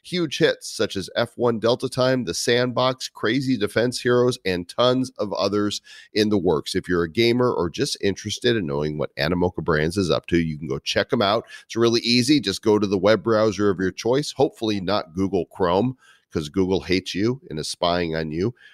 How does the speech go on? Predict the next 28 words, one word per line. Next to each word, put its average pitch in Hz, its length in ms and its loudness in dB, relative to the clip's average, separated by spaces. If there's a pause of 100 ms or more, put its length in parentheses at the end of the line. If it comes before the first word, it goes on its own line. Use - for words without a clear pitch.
(120)
I 76 60 0
like 80 260 0
to 78 100 -8
use 78 400 -4
the 82 100 -4
Brave 95 400 2
browser, 101 500 2 (240)
and 87 120 0
I 90 80 4
don't 104 160 4
like 113 180 0
to - 80 -6
use 113 200 -2
the 98 80 -10
Google 110 260 2
search 127 320 2
engine. 117 500 2
I 87 120 -4
like 87 240 0
to 87 100 -10
use 87 260 -6
DuckDuckGo, 101 1400 0 (380)
and, 82 440 -2
uh, - 80 -10
using 131 680 0
those 120 260 2
safer 104 440 0
tools 92 580 0